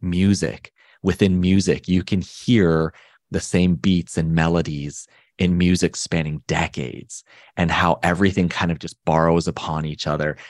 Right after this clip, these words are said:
And then he brought in the example of Star Wars and the elements of Star Wars, borrowing, uh, borrowing things from other movies, you know, the struggles and the battles, and putting it into just a new skin where it's in this galactic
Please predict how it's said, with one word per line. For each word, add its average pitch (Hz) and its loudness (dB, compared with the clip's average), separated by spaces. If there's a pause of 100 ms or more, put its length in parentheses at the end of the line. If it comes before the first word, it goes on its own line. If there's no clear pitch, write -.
(220)
And 80 -10
then 85 -2
he 95 0
brought 85 2
in 85 0 (360)
the 85 -2
example 85 -2
of 73 -4
Star 85 2
Wars 73 -4
and 82 -4
the 82 -6
elements 95 2
of 76 -4
Star 85 0
Wars, 78 -4
borrowing, 85 2 (480)
uh, 82 -8
borrowing 90 2
things 87 -2
from 82 -6
other 95 4
movies, 78 0 (400)
you 80 -4
know, 78 0
the 76 -6
struggles 85 0
and 78 -2
the 78 -2
battles, 78 -2
and 78 -6
putting 90 0
it 85 -4
into 82 -2
just 76 -4
a 82 -4
new 80 -4
skin - -4
where 76 -6
it's 73 -6
in 80 -6
this 78 -10
galactic 80 -6